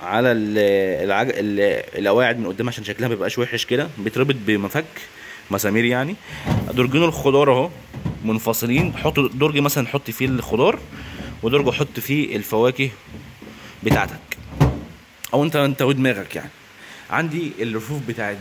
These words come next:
باب الكابينة. اول حاجة الجزء ده بتاع مكعبات البيض، بيشيل معايا اتنين، اربعة، ستة، تمانية، عشرة، اتناشر، وفتحات صغيرة برضو ممكن احط فيها امبولات او اي حاجة.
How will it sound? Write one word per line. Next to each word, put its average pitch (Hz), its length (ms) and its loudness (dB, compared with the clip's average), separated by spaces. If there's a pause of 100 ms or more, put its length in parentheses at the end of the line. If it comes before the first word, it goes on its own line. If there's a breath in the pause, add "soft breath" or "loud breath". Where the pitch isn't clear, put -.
باب 147 200 4 (580)
الكابينة. 127 920 -2 (280)
اول 113 180 4
حاجة 139 280 0 (360 loud breath)
الجزء 110 300 -2
ده 123 60 4
بتاع 123 160 0
مكعبات 101 460 0
البيض، 107 220 -2
بيشيل 107 260 -4
معايا 104 280 2
اتنين، 104 300 -2
اربعة، 90 460 0
ستة، 90 340 -6
تمانية، 90 460 -2
عشرة، 98 440 0
اتناشر، 110 400 -2 (320 loud breath)
وفتحات 120 380 -4
صغيرة 104 240 2
برضو 107 220 2
ممكن 107 200 -4
احط 107 220 -8
فيها 101 280 0
امبولات 95 380 0
او 82 120 0
اي 98 160 2
حاجة. 113 280 -2